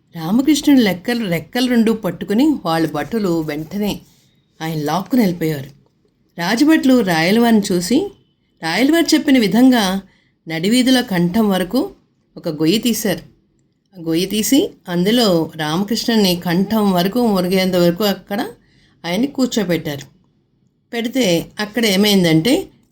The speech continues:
రాజభట్లు వెళ్ళిపోయిన తర్వాత ఈ రామకృష్ణ ముఖం ఒకటే కనిపిస్తుంది, శరీరం అంతా మట్టిలో ఉంది. అలాగా ఒక చాకలివాడు అటు వెళ్తున్నాడు. అంటే వాడికి చాలా గూను ఉందన్నమాట.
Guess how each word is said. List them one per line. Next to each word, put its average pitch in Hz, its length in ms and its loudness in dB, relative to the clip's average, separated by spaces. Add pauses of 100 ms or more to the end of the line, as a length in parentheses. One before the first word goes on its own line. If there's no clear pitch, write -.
రాజభట్లు 220 680 2
వెళ్ళిపోయిన 180 680 2
తర్వాత 139 520 -6 (680)
ఈ 269 140 4
రామకృష్ణ 240 960 0 (720)
ముఖం 185 280 -2
ఒకటే 254 260 2
కనిపిస్తుంది, 240 680 0 (100)
శరీరం 208 340 2
అంతా 240 220 2
మట్టిలో 233 440 2
ఉంది. 214 300 2 (680)
అలాగా 233 720 0
ఒక 156 500 -4 (680)
చాకలివాడు 220 760 0 (560)
అటు 214 160 -4
వెళ్తున్నాడు. 196 800 -2
అంటే 226 380 -2 (100)
వాడికి 202 420 -2
చాలా 180 160 2
గూను 202 380 4
ఉందన్నమాట. 208 540 2